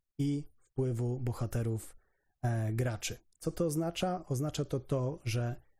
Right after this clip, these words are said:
rzadko kiedy mam spisany scenariusz od A do Z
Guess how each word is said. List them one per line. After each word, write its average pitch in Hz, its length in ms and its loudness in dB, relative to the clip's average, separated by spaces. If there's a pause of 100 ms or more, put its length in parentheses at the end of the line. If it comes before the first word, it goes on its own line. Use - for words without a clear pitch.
(100)
rzadko 151 480 0
kiedy 131 360 0
mam 123 180 0
spisany 127 520 0
scenariusz 120 680 0
od 113 220 -2
A 127 160 0
do 156 140 2
Z 143 420 -2